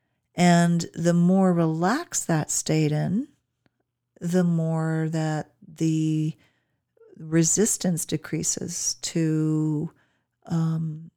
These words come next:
to new thoughts, new beliefs. Um, that's probably why,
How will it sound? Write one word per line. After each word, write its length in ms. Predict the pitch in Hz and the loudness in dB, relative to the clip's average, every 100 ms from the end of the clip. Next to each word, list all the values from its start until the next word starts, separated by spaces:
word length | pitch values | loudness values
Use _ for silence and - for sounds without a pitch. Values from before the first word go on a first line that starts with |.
| _ | _
to 420 | - 180 170 - - - | -6 0 0 -2 -8 -12
new 360 | 160 156 170 | -10 -2 0
thoughts, 640 | 185 - 214 226 - - - | 0 -2 -2 -4 -4 -4 -2
new 200 | 156 165 | -2 0
beliefs. 680 | 170 202 208 - - - - _ _ _ _ _ _ _ _ _ - | 0 0 -2 -8 -12 -14 -18 _ _ _ _ _ _ _ _ _ -20
Um, 400 | 160 156 156 151 | -18 -18 -18 -6
that's 260 | 196 226 - _ | -2 -2 -4 _
probably 640 | - 269 269 240 196 185 | -4 0 4 4 4 4
why, 840 | 170 160 160 156 156 156 156 156 | 4 0 0 0 0 0 0 -2